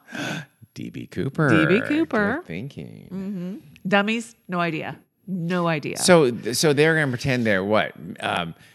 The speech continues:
Speaker 1: so they're gonna pretend the kids were in the plane with them.
Speaker 2: No. No, no, no.
Speaker 1: No?
Speaker 2: This
Speaker 1: Then
Speaker 2: is all afterwards. This
Speaker 1: Oh,
Speaker 2: is their
Speaker 1: okay.
Speaker 2: escape. This
Speaker 1: So
Speaker 2: is
Speaker 1: the dummies
Speaker 2: planning
Speaker 1: are
Speaker 2: their escape.
Speaker 1: them.
Speaker 2: I think so. I think they were, like, maybe
Speaker 1: Parachuting.
Speaker 2: gonna fake
Speaker 1: So,
Speaker 2: their
Speaker 1: like,
Speaker 2: deaths.
Speaker 1: Oh, look, so, or, or not,
Speaker 2: Yeah.
Speaker 1: or, or, "Look, we'll search for them in the forest over whatever, Nevada,
Speaker 2: Mm-hmm.
Speaker 1: whatever," wha-, you know,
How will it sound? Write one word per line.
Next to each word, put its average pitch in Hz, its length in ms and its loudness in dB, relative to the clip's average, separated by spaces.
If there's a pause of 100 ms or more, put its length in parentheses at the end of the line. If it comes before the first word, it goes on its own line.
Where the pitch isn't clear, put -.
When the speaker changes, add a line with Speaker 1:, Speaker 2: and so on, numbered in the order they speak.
Speaker 1:
so - 180 2
they're 147 220 6
gonna 135 140 0
pretend 120 240 -2
the 98 60 -2
kids 131 220 0
were 117 60 -4
in 101 60 -2
the 90 80 -4
plane 135 220 -4
with 113 120 -6
them. 76 380 -6 (680)
Speaker 2:
No. 247 320 0 (300)
No, 196 120 -6
no, 190 120 -2
no. 180 220 -2
Speaker 1:
No? 262 80 -8 (140)
Speaker 2:
This 196 140 -2
Speaker 1:
Then 156 80 -2
Speaker 2:
is 190 80 -2
all 185 180 4
afterwards. 151 480 -4
This 196 120 -6
Speaker 1:
Oh, 196 140 2
Speaker 2:
is 190 60 -2
their 170 140 2
Speaker 1:
okay. 151 40 2
Speaker 2:
escape. - 360 -4
This 196 180 -2
Speaker 1:
So 131 80 2
Speaker 2:
is 123 60 0
Speaker 1:
the - 20 -2
dummies 156 300 4
Speaker 2:
planning 151 160 2
Speaker 1:
are - 20 0
Speaker 2:
their 120 260 4
escape. 71 140 -10
Speaker 1:
them. - 120 -14 (840)
Speaker 2:
I 214 140 6
think 277 300 -4
so. 233 120 -2
I 196 80 4
think 254 200 -6
they 294 80 2
were, 220 120 2
like, 202 140 4 (100)
maybe 208 220 4
Speaker 1:
Parachuting. 190 40 2
Speaker 2:
gonna 180 200 0
fake 175 280 0
Speaker 1:
So, - 100 0
Speaker 2:
their 120 80 6
Speaker 1:
like, 117 60 4
Speaker 2:
deaths. 139 140 6
Speaker 1:
Oh, 139 140 8
look, 127 320 4
so, - 160 -4
or, 120 320 4
or - 20 4
not, 160 240 2
Speaker 2:
Yeah. 107 120 2
Speaker 1:
or, 127 140 2
or, 117 180 2
"Look, 120 240 0
we'll 113 100 0
search 131 220 -2
for 127 100 -6
them 113 140 -2
in 104 80 -4
the 98 80 -4
forest 107 400 -2
over 92 280 -2
whatever, 87 380 -6
Nevada, 98 380 2
Speaker 2:
Mm-hmm. 71 180 -4
Speaker 1:
whatever," 73 400 -4
wha-, 87 260 -4
you 73 140 -6
know, 78 100 -8